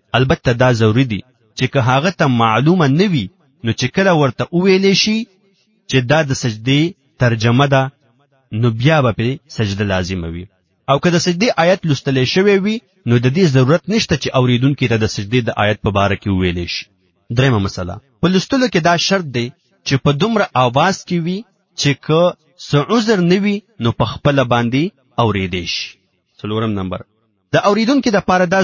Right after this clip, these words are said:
ضروري نه دي چې په ارادې سره اوریدلی وي. بغیر د ارادې نه هم سجده واجب کیږي. پنځم نمبر، که په دومره آواز سره یې آیت ولوستو چې اورېدی شو، خو د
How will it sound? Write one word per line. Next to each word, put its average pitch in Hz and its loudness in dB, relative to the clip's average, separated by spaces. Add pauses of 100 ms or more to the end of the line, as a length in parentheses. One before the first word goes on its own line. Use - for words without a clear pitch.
ضروري 156 2
نه 233 0
دي 104 -4 (560)
چې 135 0 (100)
په 131 -2 (120)
ارادې 120 2
سره 135 0
اوریدلی 101 -2
وي. 87 -10 (300)
بغیر 156 2
د 170 0 (140)
ارادې 127 0
نه 120 0
هم 123 -2
سجده 110 -4 (340)
واجب 101 -2 (100)
کیږي. 92 -12 (720)
پنځم 107 -2
نمبر، 87 -10 (500)
که 165 -2
په 190 2
دومره 254 0 (140)
آواز 185 2 (100)
سره 160 0
یې 185 0 (320)
آیت 147 -2 (120)
ولوستو 180 -2 (400)
چې - -6 (120)
اورېدی 131 2
شو، 107 -4 (340)
خو 139 0
د 127 2